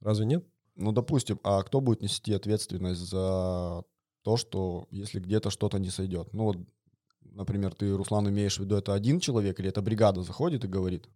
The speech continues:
Speaker 1: Ну, я имею в виду, что, э, в любом случае ты ведёшь переговоры с одним человеком, да, к тебе при-, приезжает кто-то на, э, переговоры,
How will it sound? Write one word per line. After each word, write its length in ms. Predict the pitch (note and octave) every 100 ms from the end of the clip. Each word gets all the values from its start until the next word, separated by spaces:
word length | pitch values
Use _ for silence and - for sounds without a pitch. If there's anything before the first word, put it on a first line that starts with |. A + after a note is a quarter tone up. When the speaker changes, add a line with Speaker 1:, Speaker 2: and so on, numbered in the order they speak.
| _ _ -
Speaker 1:
Ну, 140 | E3+ -
я 140 | B2+
имею 180 | C3 B2
в 20 |
виду, 160 | C3+ D3
что, 220 | - A2+ A2 G2+ F#2+ G2+
э, 40 |
в 40 |
любом 220 | A#2 C#3+ B2+
случае 300 | A2+ - F#2+
ты 120 | G#2
ведёшь 340 | G#2 G#2+ G#2+ -
переговоры 840 | G#2 G2 G#2+ C3+ C#3 A2 G2 C#2+ -
с 120 | -
одним 220 | G#2+ G#2+
человеком, 340 | - - - -
да, 140 | G#2+
к 60 | -
тебе 120 | F#2+
при-, 200 | G#2 G2
приезжает 460 | G#2+ G#2+ A2 G2
кто-то 260 | - F#2+ E2+
на, 220 | E2+ E2
э, 560 | D#2 D2+ D#2+ - - -
переговоры, 640 | A#2+ G#2 G2+ C#3+ D#3+ A#2+